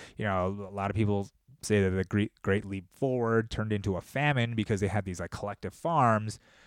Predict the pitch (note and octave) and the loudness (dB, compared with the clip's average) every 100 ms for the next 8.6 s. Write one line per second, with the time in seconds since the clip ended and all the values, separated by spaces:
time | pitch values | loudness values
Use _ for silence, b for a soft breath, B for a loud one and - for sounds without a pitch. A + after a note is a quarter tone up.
0 | b b b b G2 F#2+ - G#3+ G3+ F3+ | b b b b -8 -8 2 6 8 6
1 | C#3 C3+ B2+ A#2+ B2 B2 G#2 - A2 G#2+ | 4 4 4 6 4 4 4 0 0 2
2 | G#2 G#2 F#2+ - A#2+ D3 D3+ D3 E3+ D#3 | 4 4 0 -2 0 2 2 2 2 0
3 | G2 F#2+ F#2+ F#2 - A#2 G#2+ G#2 G2 G2 | -2 -4 -6 -8 -6 0 2 2 0 -2
4 | F#2+ F2 F#2+ A#2+ B2+ C3+ C#3 - - F#2 | -2 -4 0 2 4 4 2 0 -2 -2
5 | F#2 F2+ F2 E2+ F2 G2+ G#2+ G#2+ G#2+ A2 | -2 -4 -4 -2 0 2 2 0 0 0
6 | A2+ G#2+ G#2 B2+ - G2 G2 F#2+ G2+ F#2+ | 2 2 4 4 2 -4 -4 -4 -4 -2
7 | F#2+ G#2 F#2+ F2 G2+ - G2 F#2+ F#2+ - | -4 -2 -2 -2 -6 -6 -4 -2 -4 -6
8 | - - F#2 F#2 F2+ | -14 -8 -6 -6 -8